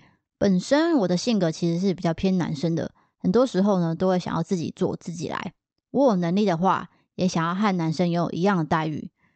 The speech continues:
关系比较好的男生朋友，他们会把我当做男生在看。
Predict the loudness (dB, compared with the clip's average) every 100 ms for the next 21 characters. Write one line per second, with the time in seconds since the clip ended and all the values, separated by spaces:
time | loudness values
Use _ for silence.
0 | _ _ 0 2 2 0 0 0 0 0
1 | 0 0 0 2 2 0 -4 -14 _ -2
2 | 0 2 2 2 2 0 0 -2 -2 -2
3 | -4 -2 0 0 -2 -2 -2 -2 -6